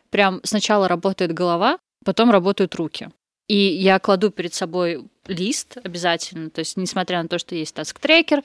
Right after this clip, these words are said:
еще что-то, это должен быть физический лист, который лежит передо мной. И каждый раз, когда мои глаза снова уперлись в Инстаграм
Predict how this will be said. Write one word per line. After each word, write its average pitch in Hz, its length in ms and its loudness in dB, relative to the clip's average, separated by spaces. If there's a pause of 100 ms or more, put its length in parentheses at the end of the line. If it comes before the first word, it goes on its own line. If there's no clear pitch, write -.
(120)
еще 262 300 0
что-то, 240 320 -4
это 180 140 -14
должен 202 260 0
быть 175 120 -6
физический 185 640 -4
лист, 160 280 -6
который 175 280 -4
лежит 190 260 -4
передо 160 280 -4
мной. 160 260 -6
И 175 100 -8
каждый 180 280 0
раз, 175 240 0
когда 165 280 -2
мои 165 180 -2
глаза 175 360 0
снова 165 280 -4
уперлись 156 360 -4
в 175 40 -12
Инстаграм 233 360 -2